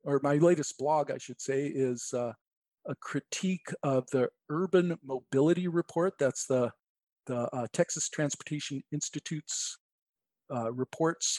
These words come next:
on, um, the costs of traffic congestion in the United States. And I, uh, have some some critiques of their methodologies.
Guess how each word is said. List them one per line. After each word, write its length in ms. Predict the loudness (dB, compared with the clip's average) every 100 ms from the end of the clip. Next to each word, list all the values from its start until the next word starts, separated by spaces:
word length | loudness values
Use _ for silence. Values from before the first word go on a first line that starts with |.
| -2
on, 560 | -2 0 -2 -2 -4 -8 -12 -10
um, 280 | -8 -10 -10
the 60 | -8
costs 400 | -2 -2 -2 -8
of 60 |
traffic 360 | -2 -2 -2 -6
congestion 640 | -6 0 2 2 -4 -4
in 220 | -4 -4 -8 _ _ _ -6
the 60 |
United 240 | -2 -2 -2
States. 500 | -2 -2 -2 -6 -4
And 300 | -4 -6 -10 _ _ _ _ _ -8
I, 460 | -4 -2 -2 0
uh, 300 | 0 -2 -4 -8 _
have 140 | -4 -2
some 380 | -2 -2 -2 -8 _ _ _ _ _ -16
some 220 | -6 -4 -4
critiques 640 | -6 -6 -2 -2 0 2
of 160 | 4 4 -2 _ _
their 160 | -4 -2
methodologies. 1200 | -2 -2 -2 0 2 2 0 -6 -6 -8 -10 -12